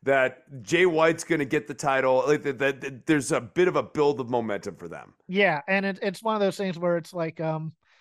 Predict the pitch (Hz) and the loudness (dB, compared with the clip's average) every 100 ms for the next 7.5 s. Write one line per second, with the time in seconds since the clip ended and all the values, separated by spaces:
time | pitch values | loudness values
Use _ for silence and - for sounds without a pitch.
0 | _ _ _ - 214 220 262 247 196 170 | _ _ _ -6 -4 -2 -4 -2 -2 -2
1 | - - 185 180 - 160 143 - _ _ | -6 -8 -4 -4 -4 -8 -8 -10 _ _
2 | - 185 156 - 156 143 139 139 156 160 | -4 -4 -4 -8 -10 -10 -14 -12 -6 -6
3 | 143 135 - 143 127 - 110 101 _ _ | -6 -10 -12 -14 -14 -18 -20 -20 _ _
4 | 170 170 165 170 233 202 226 196 185 185 | -6 -4 -4 -8 -8 -4 -2 2 2 2
5 | - 165 156 143 _ _ _ _ _ _ | -2 -2 -2 -6 _ _ _ _ _ _
6 | _ _ _ _ _ _ _ _ - 226 | _ _ _ _ _ _ _ _ -10 -10
7 | - _ - 208 | -10 _ -16 -14